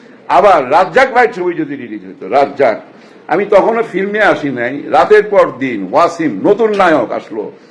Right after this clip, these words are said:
বডি বিল্ডার, মিস্টার বাংলাদেশ, হায়, হায়, হায়, হায়, হায়, ভাই, ওই ছবি দেখার জন্য পাগল হয়ে গেলাম। সুপারহিট ছবি, সুপার ডুপার হিট ছবি, নতুন নায়ক। কিন্তু এখন আর নতুন আসতেছে না, পুরানরাই রাজত্ব করতেছে। নতুনরা কেন আসতেছে না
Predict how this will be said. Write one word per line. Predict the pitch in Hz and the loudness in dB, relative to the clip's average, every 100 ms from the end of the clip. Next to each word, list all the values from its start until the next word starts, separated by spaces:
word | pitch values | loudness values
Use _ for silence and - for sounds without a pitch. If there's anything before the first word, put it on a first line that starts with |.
| _ - | _ 2
বডি | 165 185 185 | 4 4 2
বিল্ডার, | 156 135 117 90 156 | 0 0 -2 -4 -8
মিস্টার | 185 180 160 | -4 -2 0
বাংলাদেশ, | 160 156 127 113 95 - - - - _ _ - | 0 2 2 0 -8 -12 -20 -20 -20 _ _ -2
হায়, | - 277 254 208 | 2 4 4 2
হায়, | 185 170 | 0 0
হায়, | 147 135 | -4 -4
হায়, | 123 113 | -6 -8
হায়, | 107 101 | -10 -4
ভাই, | 139 143 104 - - _ - - | 0 0 -2 -12 -20 _ -18 2
ওই | 208 226 190 | 4 4 2
ছবি | 202 202 | -2 2
দেখার | 196 175 185 | 0 2 -4
জন্য | 180 170 165 | -6 -8 0
পাগল | 175 196 214 | 2 4 4
হয়ে | 180 151 | 4 2
গেলাম। | 131 123 | -2 -6
সুপারহিট | 123 233 277 277 233 262 - - | -6 -2 2 2 2 -2 -4 -8
ছবি, | 185 156 | -8 -8
সুপার | - 190 208 196 151 | -8 0 2 2 0
ডুপার | 160 147 120 | -2 -2 -2
হিট | 120 117 - | -6 -12 -10
ছবি, | 98 98 107 | -8 -6 -2
নতুন | 175 175 156 | 0 2 2
নায়ক। | 131 104 95 - - - _ _ - | 2 0 -2 -8 -20 -20 _ _ -12
কিন্তু | - - - | -10 -8 0
এখন | 202 190 233 208 | 0 2 0 2
আর | 156 | 2
নতুন | 135 151 175 156 | 2 0 0 -2
আসতেছে | 104 - 95 - 92 | -4 -8 -18 -16 -14
না, | 92 - - - - - | -14 -16 -20 -20 -10 0
পুরানরাই | 185 190 175 208 | 2 2 2 4
রাজত্ব | 185 139 131 - - | 4 2 -4 -8 -10
করতেছে। | 90 - 104 - - | -12 -14 -16 -14 -12
নতুনরা | - 160 170 175 196 | -10 -8 -6 -2 -2
কেন | 175 156 175 | -2 0 0
আসতেছে | 190 - 175 175 | -2 -4 -6 -4
না | 170 170 | -2 -2